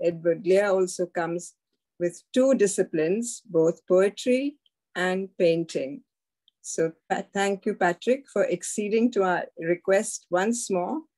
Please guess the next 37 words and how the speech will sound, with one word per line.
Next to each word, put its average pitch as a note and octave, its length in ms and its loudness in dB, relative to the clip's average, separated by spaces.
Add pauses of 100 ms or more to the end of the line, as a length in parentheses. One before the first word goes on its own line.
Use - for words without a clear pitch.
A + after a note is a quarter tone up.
(320)
And E3+ 100 -4
as F3 160 -2
I F3 120 0
told G#3+ 340 -2
you G#3 180 0
earlier, E3+ 380 -2
I'm F#3 200 -4
going E3+ 180 -6
to - 80 -14
be F3 120 0
greedy A3+ 880 2
and F3 160 -6
ask F3 380 -4
you G3+ 120 -2
to F#3+ 140 -2
speak - 460 -8
to A3+ 160 2
us G#3+ 520 0 (500)
on F3 300 -2
a F3 60 0
subject F#3 520 -2
dear F#3 240 4
to A3 100 -10
your F#3+ 240 0
heart F#3 380 -6
sometime F3 520 -2
in E3+ 160 -2
January. E3+ 680 2 (500)
And E3 420 -8
I'm F3 260 0
going F#3+ 200 0
to F#3+ 100 -8
just G3+ 300 -4
give F3+ 140 2
a F3+ 80 2
small G3 480 0 (180)
teaser A#3 400 -2